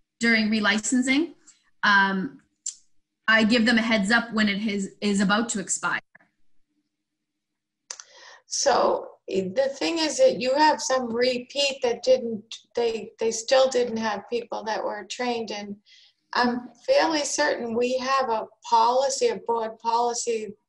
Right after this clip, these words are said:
Speaker 2: to, I could, someone can correct me if I'm wrong, where we, we require them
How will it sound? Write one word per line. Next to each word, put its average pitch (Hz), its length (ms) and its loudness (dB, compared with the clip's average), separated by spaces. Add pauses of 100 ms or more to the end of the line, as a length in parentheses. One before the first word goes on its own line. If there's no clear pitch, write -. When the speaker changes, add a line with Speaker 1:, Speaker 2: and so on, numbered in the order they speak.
(120)
Speaker 2:
to, - 160 -2 (500)
I - 180 -4
could, 247 360 -2
someone 240 380 0
can 226 240 -6
correct 220 340 -8
me 170 60 -6
if 196 120 -10
I'm 214 140 -8
wrong, 220 500 -2 (520)
where 233 340 2
we, 247 220 2
we 240 220 0
require 240 880 2
them - 160 -4